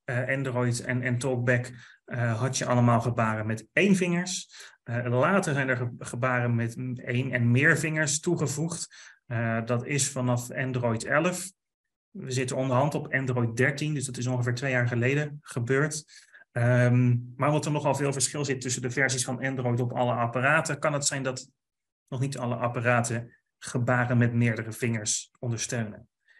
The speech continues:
Ehm, nou, hoe kan je dat testen? Ehm, dat kan je testen door, ehm,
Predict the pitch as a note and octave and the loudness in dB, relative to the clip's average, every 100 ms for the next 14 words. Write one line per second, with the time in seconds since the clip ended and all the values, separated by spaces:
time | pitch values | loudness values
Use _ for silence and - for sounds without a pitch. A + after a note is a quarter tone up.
0 | D3 - - - A#2 G#2+ G#2+ A2 - G#2+ | -18 -16 -14 -6 -4 -2 -4 -6 -6 -2
1 | G#2+ - - A#2+ C3+ C#3+ C3+ A#2+ C#3+ F3 | -2 -4 -8 0 2 6 6 6 6 6
2 | - E3+ E3+ E3+ - - _ A#2 B2 A#2+ | 4 4 0 -2 -12 -20 _ -8 -4 -2
3 | A2+ A2+ A2+ A2+ A2+ A#2 _ _ _ _ | 0 -2 -2 -2 -4 -8 _ _ _ _
4 | _ _ _ _ _ _ _ B2 A#2+ - | _ _ _ _ _ _ _ -6 -6 -2
5 | C#3 A#2 E3 D#3+ - C3+ B2+ C3+ B2 A#2+ | 0 0 0 0 0 -2 -2 0 2 0
6 | A#2+ B2 A#2 A2+ A2+ A2+ A2+ A2 | 0 -2 -2 -2 -4 -4 -4 -4